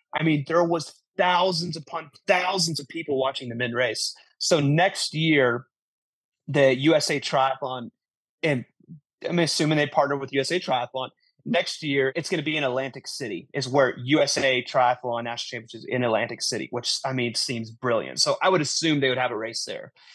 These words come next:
And assuming they bring the Canadian Open back, it's gonna probably be in Edmonton. So I'd guess that was another location. And then, I mean, where do all sports go when they need big,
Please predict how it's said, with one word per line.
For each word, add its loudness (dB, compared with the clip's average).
And 0
assuming 0
they 2
bring -4
the -4
Canadian -6
Open -8
back, -4
it's -16
gonna -8
probably 2
be -10
in -10
Edmonton. -6
So -2
I'd 0
guess 0
that 4
was -2
another 0
location. -8
And 4
then, 4
I 6
mean, 6
where 6
do 4
all 4
sports 0
go 0
when -6
they -2
need -10
big, -4